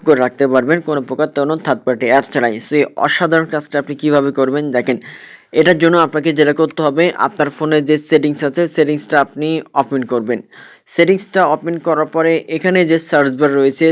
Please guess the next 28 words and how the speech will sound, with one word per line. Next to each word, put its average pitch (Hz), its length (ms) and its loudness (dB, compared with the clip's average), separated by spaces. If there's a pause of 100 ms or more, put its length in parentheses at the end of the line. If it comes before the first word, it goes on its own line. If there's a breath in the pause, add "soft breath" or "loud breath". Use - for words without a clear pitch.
(100)
সার্চ 131 280 0
বারে 135 200 2
এসে 135 200 -4
আপনি 147 120 -4 (160)
সার্চ 135 200 -2 (120)
করবেন 139 280 2 (120)
যে 147 120 2
এখান 139 240 0
থেকে 143 160 2 (240)
লক 156 140 6 (100)
লিখে 147 220 0
আপনি 135 200 -8
সার্চ 123 240 -6
করবেন, 123 220 -6 (100)
এল 139 80 -6 (160)
ও - 20 4 (260)
সি 170 180 4 (280)
কে। 131 120 2 (120)
দেখেন 120 260 0
আমি 135 80 -2 (100)
লক 135 120 2 (100)
লিখে 139 260 2
সার্চ 131 180 -2 (100)
করলাম, 151 300 2 (640 loud breath)
এল 151 140 4
ও - 20 4 (120)
সি 170 120 4 (120)
কে। 135 120 0